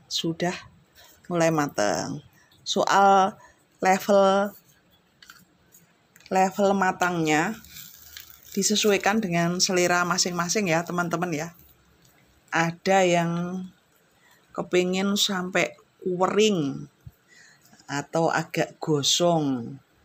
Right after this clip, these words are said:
Kembali lagi pada selera masing-masing. Wow, wow, wow, wow, wow.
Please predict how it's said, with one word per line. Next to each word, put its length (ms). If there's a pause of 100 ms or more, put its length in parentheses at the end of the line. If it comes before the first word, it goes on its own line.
(600)
Kembali 400
lagi 480 (480)
pada 560 (240)
selera 1120 (320)
masing-masing. 2000 (640)
Wow, 480
wow, 240
wow, 320
wow, 240
wow. 800